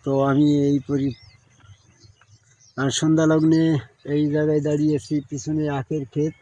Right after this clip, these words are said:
আখ-, আখের ক্ষেতটা অনেকটাই দেখা যাচ্ছে বাংলাদেশে হারিয়ে গেছে। এখানে এসে দেখলাম অত্যন্ত সুন্দর এবং খুব একটা ভালো জাতের আখ, যেটা, আহ, বেশ সুন্দরভাবে এখানে হয়ে আছে। আমরা যে একটা বিষয় বলতে চাচ্ছি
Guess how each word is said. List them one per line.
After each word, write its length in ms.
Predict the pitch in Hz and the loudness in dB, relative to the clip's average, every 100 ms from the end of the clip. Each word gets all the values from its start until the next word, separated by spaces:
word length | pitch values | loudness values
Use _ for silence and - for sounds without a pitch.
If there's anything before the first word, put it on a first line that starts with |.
| _ _ _ _ _ | _ _ _ _ _
আখ-, 420 | 131 139 139 143 - | -4 -2 -2 -2 -2
আখের 380 | 143 160 180 165 | 0 2 2 2
ক্ষেতটা 360 | 175 170 - | 0 0 4
অনেকটাই 500 | 170 175 170 180 175 | 4 4 2 2 2
দেখা 240 | 156 160 170 | 2 0 0
যাচ্ছে 260 | 165 - | -2 -2
বাংলাদেশে 500 | 160 160 165 156 160 | 0 2 2 2 2
হারিয়ে 280 | 160 147 160 | 2 4 2
গেছে। 380 | 147 147 - 165 | 2 0 2 2
এখানে 320 | 131 156 156 | 2 0 0
এসে 280 | 151 - 151 | 0 0 -2
দেখলাম 520 | 143 143 151 151 160 - - - - _ - | 0 0 0 -2 -2 -8 -20 -20 -20 _ -12
অত্যন্ত 540 | 135 - 156 143 160 | -8 -4 -4 0 0
সুন্দর 600 | 151 - 156 156 160 160 - - - - - | 2 0 -2 2 2 2 -2 -12 -20 -20 -8
এবং 260 | 139 151 139 | -4 -2 -4
খুব 220 | - 156 | -4 -4
একটা 160 | 147 147 | -2 -4
ভালো 380 | 101 131 156 | -2 -2 0
জাতের 360 | 151 156 170 156 | 0 0 0 0
আখ, 220 | 147 160 - 135 127 | 2 0 -2 -10 -6
যেটা, 360 | 139 151 147 143 - _ _ _ | -4 -2 -2 -4 -14 _ _ _
আহ, 540 | 135 143 147 143 143 - - - _ _ _ - - - - | -4 -2 0 0 0 -2 -6 -18 _ _ _ -20 -16 -12 -10
বেশ 400 | 113 117 131 143 | -10 -10 -4 -2
সুন্দরভাবে 800 | - 156 151 151 139 135 143 151 | -2 -2 0 -2 0 0 2 2
এখানে 460 | 147 156 151 151 147 | 2 0 0 0 0
হয়ে 220 | 135 147 | 2 2
আছে। 220 | 143 - | 0 -2
আমরা 280 | 156 143 143 | -2 0 0
যে 120 | 135 | 0
একটা 260 | 143 - 156 | -4 -2 -4
বিষয় 320 | 139 143 160 | -4 -2 -2
বলতে 320 | 143 143 - | -2 -6 -8
চাচ্ছি 440 | 139 165 - 135 | -8 -6 -4 -6